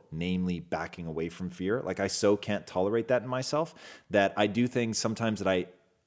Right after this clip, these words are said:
because I'm not sure, like, am I, um, doing this because it's wise, or am I doing this because I'm afraid of, uh, of it? And so therefore I'm just pushing myself to do it.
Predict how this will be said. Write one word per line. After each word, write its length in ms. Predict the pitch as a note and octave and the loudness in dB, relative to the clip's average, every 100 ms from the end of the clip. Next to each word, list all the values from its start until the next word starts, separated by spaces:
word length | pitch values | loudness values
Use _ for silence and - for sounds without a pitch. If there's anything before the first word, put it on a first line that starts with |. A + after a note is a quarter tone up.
| - | -8
because 360 | F#2+ G2 A#2 A2 | -6 0 2 4
I'm 160 | G#2 | 4
not 220 | G2 G2 - | 2 0 -2
sure, 280 | - A2+ | 0 2
like, 240 | B2+ F2+ F2+ | 4 2 0
am 140 | F2 | 0
I, 460 | F#2 F#2 F#2 F2+ F2+ - _ _ _ | 2 2 2 0 -2 -12 _ _ _
um, 380 | F#2 F2 E2+ F2+ | -2 -2 -4 -6
doing 360 | F#2 A#2 B2+ B2+ | 0 2 2 2
this 340 | B2 - - - | 2 0 -2 -6
because 300 | F#2+ A2 G2+ | -6 0 2
it's 180 | G#2 - | 0 -2
wise, 640 | F#2 E2+ G2 G#2+ D3 E3+ A#2 | -6 2 4 6 4 2 2
or 80 | G2+ | 2
am 160 | G2 | 2
I 60 | F#2+ | 2
doing 300 | F#2+ A2+ A2 | 2 2 0
this 140 | G#2 | -2
because 280 | - G2 F#2+ | -4 -6 0
I'm 100 | F#2+ | 0
afraid 480 | F#2+ - G2+ G2 F#2 | 0 2 4 6 4
of, 400 | F2+ F2 E2+ - _ _ _ _ _ | 2 0 -2 -12 _ _ _ _ _
uh, 300 | F2+ E2+ E2 - - | 2 4 2 -4 2
of 240 | G#2 F#2+ | 4 4
it? 220 | E2 E2+ - | -2 -2 -4
And 160 | F2+ | -2
so 200 | - F#2 | 2 4
therefore 320 | F#2+ F2+ F#2+ | 6 4 2
I'm 100 | F2 | 0
just 220 | E2+ - - | -2 -6 0
pushing 280 | G#2 G#2 | 0 2
myself 360 | F2+ E2+ F2+ E2 | -4 -4 -4 -6
to 80 | F2 | -2
do 160 | F#2+ | 0
it. 140 | F2 | 0